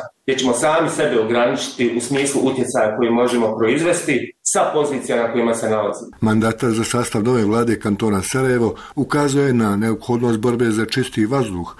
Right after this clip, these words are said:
Speaker 2: ali i na najveći problem na koje su upozorili sami građani, a to je javni prevoz.
Speaker 1: Nakon što su građani iskazali kao da im je to najveći problem,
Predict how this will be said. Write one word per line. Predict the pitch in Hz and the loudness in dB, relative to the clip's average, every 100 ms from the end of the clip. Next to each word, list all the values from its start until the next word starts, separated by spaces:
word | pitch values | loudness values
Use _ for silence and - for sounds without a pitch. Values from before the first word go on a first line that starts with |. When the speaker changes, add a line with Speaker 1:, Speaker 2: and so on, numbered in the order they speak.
| - - - | -16 -16 -4
Speaker 2:
ali | 147 127 | 0 2
i | 104 | 2
na | 101 | 2
najveći | 143 120 98 104 | 2 0 -2 -4
problem | 120 123 151 139 | 0 2 2 2
na | 127 | 0
koje | - 135 127 | 2 2 2
su | 127 | 0
upozorili | 117 127 117 127 120 117 | -2 -2 2 2 2 0
sami | - 123 113 107 | 0 0 2 2
građani, | 113 123 107 92 92 - - | 2 0 0 -2 -6 -14 -6
a | 131 | -4
to | - | 0
je | 123 117 127 | 0 0 0
javni | 101 92 90 98 | 0 0 -2 -2
prevoz. | 117 110 104 82 - - - | 0 0 0 -2 -10 -10 -4
Speaker 1:
Nakon | 127 131 | -2 -2
što | 135 135 | -2 -4
su | 139 | -2
građani | 135 170 170 156 139 110 - | 0 0 2 0 -2 -4 -4
iskazali | - 151 151 170 170 131 - | -4 0 2 2 2 0 -2
kao | 123 110 110 | -2 0 0
da | 127 | 0
im | 123 | 0
je | 120 - | 0 0
to | 131 | 0
najveći | 131 120 107 123 - | 2 0 -2 -8 -4
problem, | 110 117 156 | -2 0 0